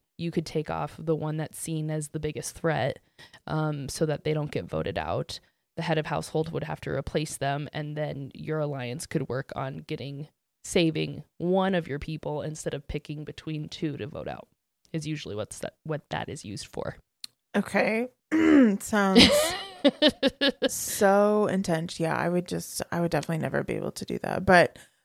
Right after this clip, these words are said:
Speaker 2: uh, it sounds
Speaker 1: Yeah.
Speaker 2: incredibly entertaining. And, uh,
Speaker 1: Yeah, it's really good. And then, yeah, and then the last day of the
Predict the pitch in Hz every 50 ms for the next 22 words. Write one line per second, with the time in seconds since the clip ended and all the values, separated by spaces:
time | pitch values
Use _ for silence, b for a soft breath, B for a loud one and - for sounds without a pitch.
0 | b _ - 180 175 - 175 180 - 196 208 254 302 349 349 - - - _ -
1 | 135 127 - - - 214 208 202 - - - 202 185 185 185 202 196 175 196 190
2 | 180 180 - 175 190 214 240 220 214 214 - _ _ _ _ _ _ - 190 180
3 | 185 175 165 170 165 170 - 165 175 175 175 175 175 175 156 - - - 185 180
4 | - 233 233 240 240 220 185 - - 202 196 196 196 190 190 185 185 180 175 170
5 | 170 170 170 165 165 165 160 160 160 151 156 160 - - - - - - 165 -
6 | 165 156 156 160 160 120 147 156 151 151 147 147 151 156 156